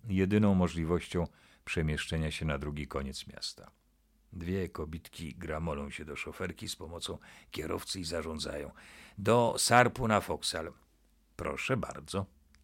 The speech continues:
Kierowca zapala motor kolosa. „Ale z fasonem, z polewaniem”. „Nie będę lał”. „Płacimy, lej pan”. „Nie będę”.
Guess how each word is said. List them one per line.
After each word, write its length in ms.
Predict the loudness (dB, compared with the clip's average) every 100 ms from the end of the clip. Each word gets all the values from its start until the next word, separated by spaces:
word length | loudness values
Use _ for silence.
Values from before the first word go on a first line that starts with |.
| _
Kierowca 400 | -8 -8 -6 -8
zapala 380 | -8 -8 -8 -8
motor 340 | -10 -10 -12
kolosa. 400 | -12 -12 -10 -10 -12 -18 -20 -8
„Ale 300 | -2 0 2
z 80 | 2
fasonem, 640 | 4 6 6 6 4 2
z 100 | -4
polewaniem”. 720 | 2 6 8 8 6 4 -2 -6 _ _ _ _ _ _ _ _ _ _ _ _ _ _ _ _ _ _ -4
„Nie 140 | -2
będę 480 | 0 -2 -6 -6 -6
lał”. 380 | -4 -4 -4 -6 -12 _ _ _ -20 -2
„Płacimy, 520 | 2 2 4 4 6
lej 220 | 6 4
pan”. 380 | 4 2 0 -8 -18 _ _ _ _ _ _
„Nie 300 | -4 2 2
będę”. 560 | 2 -2 -4 -10 -10